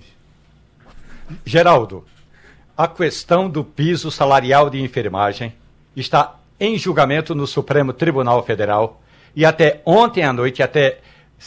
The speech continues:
eh, onze horas e cinquenta e nove minutos de ontem à noite, estava cinco a três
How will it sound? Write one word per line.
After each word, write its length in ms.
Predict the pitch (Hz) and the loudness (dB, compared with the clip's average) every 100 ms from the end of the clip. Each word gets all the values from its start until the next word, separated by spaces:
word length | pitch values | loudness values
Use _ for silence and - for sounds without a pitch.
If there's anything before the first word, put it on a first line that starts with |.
| - - | -20 -4
eh, 180 | 135 - | -4 -2
onze 360 | 165 190 - 139 | 0 0 2 4
horas 400 | 143 139 135 - | 6 4 0 -6
e 100 | 143 | -10
cinquenta 560 | 135 - 143 160 165 156 | -8 -8 -6 -4 -4 -2
e 60 | |
nove 260 | 135 135 131 | 0 0 -2
minutos 520 | 123 120 120 131 127 | -8 -8 -8 -10 -12
de 140 | 147 147 | -4 -2
ontem 280 | 127 120 135 | -2 -4 -4
à 60 | |
noite, 340 | 113 120 127 - | -4 -6 -8 -10
estava 500 | 151 - 151 143 - | -6 -2 0 -2 -6
cinco 540 | - - - 240 247 160 | -16 -12 -6 -6 -2 -2
a 80 | |
três 480 | 127 139 131 156 - | -2 -2 -4 -4 -10